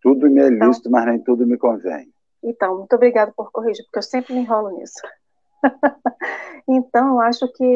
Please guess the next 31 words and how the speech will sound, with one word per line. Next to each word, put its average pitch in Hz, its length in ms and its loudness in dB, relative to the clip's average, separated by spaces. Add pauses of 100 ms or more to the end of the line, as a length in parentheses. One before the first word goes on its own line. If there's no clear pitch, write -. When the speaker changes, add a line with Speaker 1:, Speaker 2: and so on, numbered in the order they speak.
(720)
Speaker 2:
é 226 60 -4
uma 240 120 -2
questão 247 360 -4
que 247 60 -2
a 240 40 -2
gente 240 200 -6
tem 240 140 -6
que 254 60 -4
avaliar 226 440 -2
sempre, 226 580 -8
né? 202 180 -8
Porque, 190 880 -10 (1400)
independente 254 1160 0
de 233 120 -8
como 208 320 -10
que 202 120 -14
vem 190 200 -8
a 185 100 -8
obra, 208 400 -6
ela 214 240 -4 (160)
tem 269 400 0
que 277 100 -10
seguir 226 600 -10 (800)
os 214 160 -8
ensinos 196 500 -10
de 175 80 -6
Jesus, 170 760 -8 (560)
né? 208 280 -6
E 233 100 0
a 208 60 0
inspiração 233 1040 -2